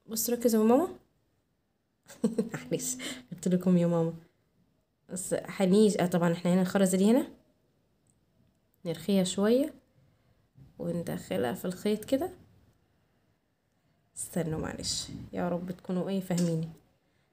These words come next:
ونعجدها هي بس عشان الخيط مش كبير، ف ونيجي ندخلها كده بس كده ونشد كده، اتعجدت خلاص. نعملها مرة تاني. الخيط ال-،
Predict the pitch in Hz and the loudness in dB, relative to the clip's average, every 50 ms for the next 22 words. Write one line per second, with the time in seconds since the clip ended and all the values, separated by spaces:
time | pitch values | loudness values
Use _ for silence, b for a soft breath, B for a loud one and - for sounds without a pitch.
0 | _ _ - 202 226 247 233 220 240 262 226 190 190 185 185 190 190 - 185 - | _ _ 0 4 6 6 8 8 8 8 8 8 6 6 6 4 4 2 2 2
1 | 190 180 - 240 233 233 233 220 226 - - 214 208 262 294 320 285 277 - 226 | 0 2 4 2 4 4 4 4 4 4 2 4 4 4 4 4 2 0 2 2
2 | 196 180 202 196 - - - - B B B B B B B B B B B - | 2 2 0 -4 -8 -16 -20 -20 B B B B B B B B B B B -2
3 | 185 202 220 247 233 226 220 202 196 196 - - 226 233 226 254 277 339 392 - | 2 4 4 4 4 4 4 4 2 2 2 2 2 4 6 6 4 4 4 0
4 | - - _ _ _ _ _ _ _ _ _ _ _ _ _ _ _ _ _ _ | -4 -14 _ _ _ _ _ _ _ _ _ _ _ _ _ _ _ _ _ _
5 | _ _ _ _ _ 185 180 180 - - 180 175 156 - 156 - - 190 190 185 | _ _ _ _ _ -8 -6 -6 -6 -6 -6 -6 -6 -6 -8 -8 -6 -4 -4 -2
6 | 180 - 247 254 220 - - - - - 220 208 - 185 175 175 165 170 160 170 | 0 2 2 2 0 -2 -8 -6 -4 -2 0 2 4 6 6 6 6 4 2 0
7 | - - - - _ _ _ _ _ _ _ _ _ _ _ _ _ - 185 175 | -4 -12 -14 -14 _ _ _ _ _ _ _ _ _ _ _ _ _ -4 -2 0
8 | 196 233 320 349 - - - - _ _ _ _ _ _ _ _ _ _ _ _ | 0 2 0 0 -2 -4 -4 -8 _ _ _ _ _ _ _ _ _ _ _ _
9 | 185 175 165 175 185 180 175 170 170 165 165 165 170 190 196 214 233 277 277 - | -6 -2 0 2 4 4 4 2 2 0 0 0 2 4 4 6 4 4 2 -2
10 | - - _ _ _ _ _ _ _ _ _ 165 165 - - - 185 175 170 - | -8 -20 _ _ _ _ _ _ _ _ _ -14 -14 -6 0 2 4 4 2 2
11 | - - _ _ _ - 175 165 165 160 165 160 160 160 151 | -4 -18 _ _ _ -10 -8 -4 -4 -2 0 0 -2 -2 -4